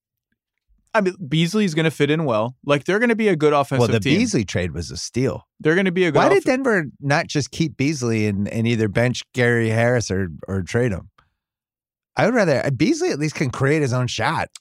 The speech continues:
Speaker 1: He's balling out for the Wolves. Maybe a li-, he's enjoying his newfound freedom, perhaps a little bit too much. But, um,
Speaker 2: Isn't that exactly the kind of guy Denver needed, though? When you watch them, it's like, "Man, I wish I had one more guy who could create a shot."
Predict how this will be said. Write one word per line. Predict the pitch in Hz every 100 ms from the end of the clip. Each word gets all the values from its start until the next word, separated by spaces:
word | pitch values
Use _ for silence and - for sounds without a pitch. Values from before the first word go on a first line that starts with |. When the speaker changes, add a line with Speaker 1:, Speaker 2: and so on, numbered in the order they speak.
| _ -
Speaker 1:
He's | 113 107
balling | 113 113 110
out | 104 110 -
for | - 113
the | 95
Wolves. | 98 104 98 117
Maybe | 120
a | 110
li-, | 98 117
he's | 113 110
enjoying | 110 110 127 131 120
his | 117 110
newfound | 110 107 104 101
freedom, | - 110 104 113 110
perhaps | - 117 120 -
a |
little | 117
bit | 113 120
too | 135
much. | 123 123 - -
But, | 104 90 -
um, | 98
Speaker 2:
Isn't | 170 269
that | 285
exactly | 262 156 110 - 190
the | 156
kind | 165 165
of |
guy | 151 156
Denver | 143 147 139
needed, | 113 135 185
though? | 208 208
When | 165 139
you | 117
watch | 120 -
them, | 214
it's | 180 -
like, | 107
"Man, | 151 147
I |
wish | 107 147
I | 180
had | 110
one | 117 117
more | 120 107
guy | 104 117 117
who | 95 95
could | 104 87 -
create | 117 101
a |
shot." | 87 120 107